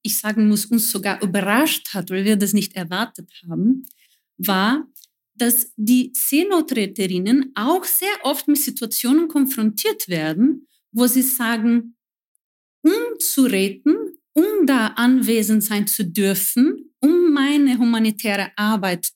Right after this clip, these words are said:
tun zu können, muss ich mit einem anderen System kooperieren,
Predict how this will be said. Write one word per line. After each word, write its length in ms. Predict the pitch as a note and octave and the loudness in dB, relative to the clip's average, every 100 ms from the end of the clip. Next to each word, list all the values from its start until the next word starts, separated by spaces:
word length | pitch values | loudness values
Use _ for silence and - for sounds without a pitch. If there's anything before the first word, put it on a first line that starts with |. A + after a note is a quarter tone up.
| - | -2
tun 500 | D#4 C4+ G3 F#3 _ _ | 2 2 0 -6 _ _
zu 220 | - G#3 | -6 -6
können, 680 | - - G3 G3 A#3 - - _ _ _ - | -6 -4 0 2 2 0 -8 _ _ _ 2
muss 460 | B3 F#4 - - | 4 4 0 -2
ich 520 | G3+ C4 F#4 - - - | 2 2 0 -6 -10 0
mit 200 | C4 C4 | 0 4
einem 440 | C4 C#4 C4 - | 4 4 0 -2
anderen 540 | D#4 G#4+ A#4 E4 B3 A#3+ | 0 0 2 2 4 2
System 840 | - A3+ - - - G#3+ G#3 F#3+ | 0 -2 -2 -4 0 2 4 0
kooperieren, 1000 | - F#3+ F#3+ F#3 F3 F3 F#3+ C4+ F4+ | -4 -4 0 0 0 0 2 2 0